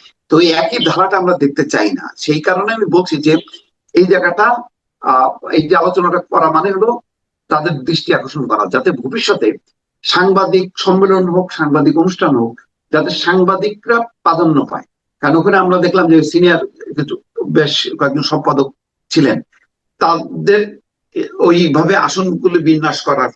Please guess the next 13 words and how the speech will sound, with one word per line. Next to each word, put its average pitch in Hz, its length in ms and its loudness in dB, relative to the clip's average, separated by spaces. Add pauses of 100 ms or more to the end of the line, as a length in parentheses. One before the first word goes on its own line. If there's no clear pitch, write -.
(320)
দরকার 160 320 -2
ছিল। - 200 -8 (1600)
তো 165 440 4
যেহেতু 208 300 2
এটা 226 320 2 (560)
সাংবাদিকদের, 208 960 0
সুতরাং 196 340 0
এখানে 185 180 -2
সম্পাদক 180 600 -2
সাংবাদিক 165 560 0
সব 165 200 -2 (160)
একসাথে 160 460 -2
ছিল। 139 200 2